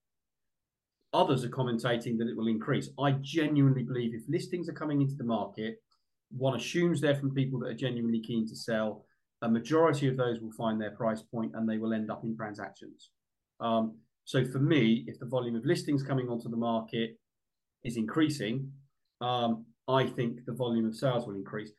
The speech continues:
I think there's also a, you know, an increase in the volume of properties that are being sold off market. Uh, I don't know what stati-, I don't know whether they're statistically meaningful yet, but there is a lot of stuff being done, uh,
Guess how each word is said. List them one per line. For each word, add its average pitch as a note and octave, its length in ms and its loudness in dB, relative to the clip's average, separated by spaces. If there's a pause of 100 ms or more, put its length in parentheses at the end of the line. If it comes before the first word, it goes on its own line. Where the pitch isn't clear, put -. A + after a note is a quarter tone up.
(180)
I C#3+ 100 6
think G3 240 6
there's D3 240 -2
also A#2+ 520 4
a, - 80 -2
you C3 120 -2
know, B2+ 140 -2
an C3+ 180 0
increase C#3 460 4
in C3 80 -2
the C3 60 -2
volume C3 320 0
of B2+ 120 -4
properties C#3 380 -4
that A#2+ 100 -4
are B2 60 -6
being C3 280 0
sold C3 520 2 (520)
off F3+ 220 4
market. G2 520 -4 (360)
Uh, B2+ 80 -2
I D3 100 4
don't C#3+ 160 2
know C3 120 2
what C3 280 -4
stati-, C3+ 380 -2
I C3 80 0
don't C#3 120 4
know B2+ 40 6
whether B2 160 0
they're A#2+ 120 -2
statistically - 520 -10
meaningful B2 540 4
yet, G#2+ 300 -6 (420)
but D3 240 2 (380)
there E3 140 2
is G3 120 2
a E3 40 2
lot C3 160 4
of A2+ 100 -2
stuff - 280 -4
being A#2 300 0
done, A2 380 -2 (800)
uh, A#2+ 380 -4